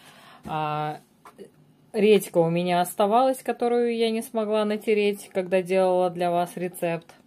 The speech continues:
Она такая прям сухая, скажем так, мягко говоря, сухая. Потом, а, морковку одну вот так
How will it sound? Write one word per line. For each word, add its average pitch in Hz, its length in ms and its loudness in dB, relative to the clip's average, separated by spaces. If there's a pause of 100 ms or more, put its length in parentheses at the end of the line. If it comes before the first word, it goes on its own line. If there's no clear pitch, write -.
(340)
Она 170 220 -2
такая 175 380 0
прям 131 340 -10 (1500)
сухая, 170 640 -2
скажем 139 420 -12
так, 135 220 -14
мягко 165 340 -6
говоря, 165 380 -4
сухая. 135 500 -12 (600)
Потом, 185 480 0
а, 156 240 -2
морковку 170 600 -2
одну 311 280 -4
вот 302 240 -8
так 262 220 2